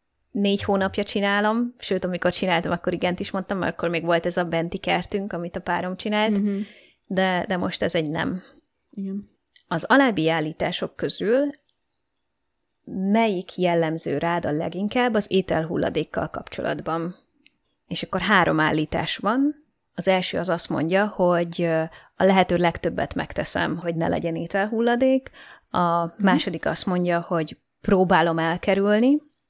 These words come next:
Speaker 1: de tudnék többet tenni. És a harmadik azt mondja, hogy őszintén nem igazán érdekel ez, vagy nem igazán gondolkodom ezen.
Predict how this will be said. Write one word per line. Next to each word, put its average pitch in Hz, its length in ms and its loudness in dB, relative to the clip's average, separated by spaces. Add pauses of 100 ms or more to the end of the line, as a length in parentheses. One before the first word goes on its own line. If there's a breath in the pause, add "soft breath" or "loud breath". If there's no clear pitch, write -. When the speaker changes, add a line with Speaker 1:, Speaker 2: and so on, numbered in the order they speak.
(180)
Speaker 1:
de 185 140 6
tudnék 175 420 -2
többet 196 400 -2
tenni. 254 380 2 (340 loud breath)
És - 160 -6
a 196 40 0
harmadik 180 400 4
azt 220 160 2
mondja, 196 280 2
hogy 175 240 2
őszintén 262 760 4 (300 loud breath)
nem 190 220 2
igazán 175 580 0 (180)
érdekel - 560 -2
ez, - 260 -2
vagy - 140 -2
nem 196 180 6
igazán 185 380 6
gondolkodom 170 640 2
ezen. - 360 -6